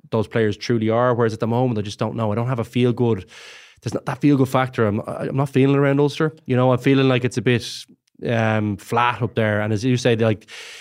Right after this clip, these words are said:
it becomes a bit self-perpetuating, those, those kind of cycles. You know, like, one thing begets the other. The results don't come that way, as Jonathan called it, that apathy that, you, you know, amongst supporters, that's really, really dangerous, you know. Um,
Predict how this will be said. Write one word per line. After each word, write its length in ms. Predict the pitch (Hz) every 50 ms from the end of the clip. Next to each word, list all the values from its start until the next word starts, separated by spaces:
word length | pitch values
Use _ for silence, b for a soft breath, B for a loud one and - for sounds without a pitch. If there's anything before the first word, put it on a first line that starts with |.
| B B -
it 140 | 120 113 113
becomes 360 | 123 - - 151 180 180 147
a 40 | 139
bit 180 | 135 143 127
self-perpetuating, 920 | 131 - 147 139 127 123 - 113 - 127 131 139 - 165 151 139 131 127 117
those, 200 | 117 113 113 113 113
those 180 | - 113 113 -
kind 160 | - 120 110
of 80 | 98
cycles. 420 | - 117 135 151 - - 127 107 101
You 80 | 110
know, 120 | 110 117 120
like, 180 | 123 120 117
one 180 | 110 127 147 151
thing 200 | 139 151 143 131
begets 300 | 123 - 123 117 - -
the 100 | 120 120
other. 200 | 131 127 120 110
The 80 | - 107
results 380 | 113 104 90 135 147 135 -
don't 180 | - 139 127 123
come 220 | - 131 127 127
that 160 | 123 120 -
way, 140 | 117 113 110
as 200 | 107 101 - -
Jonathan 300 | - - 123 127 123 120
called 220 | - 117 113 107 101
it, 60 | -
that 160 | 117 117 110
apathy 480 | 107 117 127 127 127 - - 117 110 104
that, 180 | 107 101 - -
you, 80 | 110 -
you 120 | 127 113
know, 80 | 107 104
amongst 240 | 101 110 110 -
supporters, 420 | - 104 - 110 110 113 104 101 -
that's 260 | - 120 131 - -
really, 240 | 110 117 123 113 104
really 200 | 104 104 98 98
dangerous, 480 | 92 113 110 117 117 101 101 - -
you 80 | - 104
know. 220 | 104 117 120 113 B B B B B B B B -
Um, 400 | 107 110 107 104 104 101 101